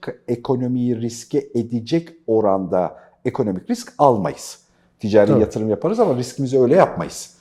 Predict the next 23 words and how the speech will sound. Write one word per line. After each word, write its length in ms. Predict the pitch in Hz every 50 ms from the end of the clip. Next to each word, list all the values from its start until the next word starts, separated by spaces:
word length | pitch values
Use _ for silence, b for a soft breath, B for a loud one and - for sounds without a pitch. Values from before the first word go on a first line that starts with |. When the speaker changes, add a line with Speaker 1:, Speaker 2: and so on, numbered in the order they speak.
| _ -
Speaker 2:
Tabii. 340 | - 139 104 80 - 92 95
Speaker 1:
Ee, 160 | 90 76 67
bir 220 | 85 73 80 -
şeydi. 240 | - 78 71 - 113
Ama 120 | 123 139
o 120 | 160 170 156
dönemde 280 | 104 82 90 135 247
öyle 160 | 330 320 269 311
yapıyorduk. 460 | - 127 - - 90 82 - - -
Yani 200 | 90 87 95 113
bayağı 260 | 143 107 82 80 107
hayatımızı 600 | 139 135 123 117 110 107 - 117 117 120 131 -
tehdit 300 | - 123 117 120 123 123
edebilecek 540 | 120 101 101 85 82 78 82 85 82 76 -
şekilde, 520 | - - 69 - - - 71 - - 214 220 220 B B B B B B -
e, 180 | 113 113 117 -
bir 60 | 104
şeyler 300 | - - 98 87 117 160
alabiliyordun. 640 | 185 156 143 135 131 117 101 85 82 - 202 180 -
O 140 | 147 147 147
yüzden 260 | 135 135 139 120 117
de 120 | 139 175
bu 180 | 233 262 220